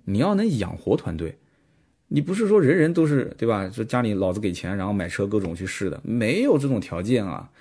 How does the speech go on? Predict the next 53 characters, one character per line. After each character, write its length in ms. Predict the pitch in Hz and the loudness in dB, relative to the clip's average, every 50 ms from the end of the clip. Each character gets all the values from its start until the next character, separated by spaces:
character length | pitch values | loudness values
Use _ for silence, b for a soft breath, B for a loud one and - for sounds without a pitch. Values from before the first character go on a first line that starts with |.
| b b b b b b b b b _ | b b b b b b b b b _
对 100 | - 113 | -6 -4
不 60 | 104 | -2
对？ 80 | 95 92 | -2 -2
你 100 | 95 101 | -2 -2
多 200 | 101 - 170 202 | 2 4 4 4
一 80 | 185 175 | 6 6
个 100 | 190 190 | 4 4
人， 160 | 139 120 139 | 4 4 2
一 100 | 160 156 | 2 2
年 140 | 147 139 139 | 2 2 2
可 120 | 139 117 | 2 0
能 80 | 98 107 | 0 2
就 80 | 127 | 2
是 60 | 117 101 | 2 2
多 100 | 113 120 | 2 0
十 200 | 113 - - 95 | -2 0 0 0
万 120 | 95 113 | 0 2
的 80 | 120 101 | 0 -2
费 140 | 87 90 85 | -2 -4 -6
用， 120 | - - b b b b b b b b b | -8 -8 b b b b b b b b b
对 120 | _ - 92 | _ -6 -4
吧？ 80 | 90 | -2
你 100 | 90 95 | 0 2
要 140 | 107 131 151 | 2 4 4
有 100 | 139 113 | 4 4
视 160 | 98 - - | 2 0 -2
频 160 | 101 104 104 113 | -4 -4 -4 -2
拍 160 | - 120 117 | -2 -2 -2
摄， 160 | 110 117 107 | 0 0 -2
你 100 | 92 90 | 0 -2
要 100 | 92 107 | -2 -2
有 60 | 101 | -2
摄 120 | - - 110 | -2 -2 -4
影 120 | 92 82 | -4 -4
师， 140 | 85 98 98 | -4 -2 -2
你 80 | 98 | -2
要 100 | 92 101 | 0 0
有 80 | 110 - | -2 -2
后 160 | 104 - 101 | -2 -2 -4
期， 320 | 92 90 - - 95 101 - b b b b b b - - - | -2 -4 -4 -4 -4 -4 -6 b b b b b b -20 -8 -2
对 100 | - 117 | 0 2
不 60 | 113 | 4
对？ 100 | 113 113 | 4 4
你 120 | 101 104 | 2 2
可 80 | 101 98 | 0 -2
能 100 | 98 101 | -2 -2
还 60 | 104 95 | 0 0
要 100 | 113 110 | 0 0
有 240 | 101 95 87 82 | 0 0 -2 -2
人 140 | 87 95 107 | -2 -2 -2
帮 100 | 113 120 | -2 -2
你 120 | 113 98 90 | -2 -2 -4
去 260 | - - 107 98 | -4 -4 -4 -4